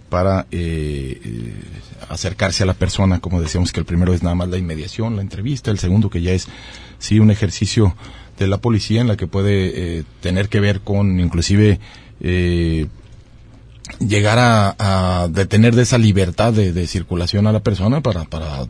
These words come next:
pre-, pedirle la, la revisión. Y una vez que de esa revisión se, eh, encuentre que sí efectivamente trae con él indicios de algún delito que se haya cometido o el delito mismo consigo, como es la aportación de algún,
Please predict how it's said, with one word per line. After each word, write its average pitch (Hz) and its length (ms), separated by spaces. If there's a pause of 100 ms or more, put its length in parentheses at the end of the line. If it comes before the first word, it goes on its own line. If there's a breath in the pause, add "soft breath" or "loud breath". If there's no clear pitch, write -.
pre-, 87 300
pedirle 90 460
la, 80 340
la 92 140
revisión. 92 520 (580 loud breath)
Y 104 120
una 113 140
vez 107 220
que 92 120
de 82 120
esa 110 140
revisión 107 500 (420 loud breath)
se, 110 440
eh, - 60 (240)
encuentre 95 540
que 87 140
sí 107 280
efectivamente 98 840 (320)
trae 98 240
con 101 160
él 104 220
indicios 104 560
de 95 80
algún 95 220
delito 98 340
que 85 100
se 90 120
haya 98 120
cometido 98 580
o 127 360
el 90 280
delito 95 340
mismo 101 340
consigo, 101 480
como 90 200
es 92 140
la 95 60
aportación 92 500
de 92 80
algún, 90 240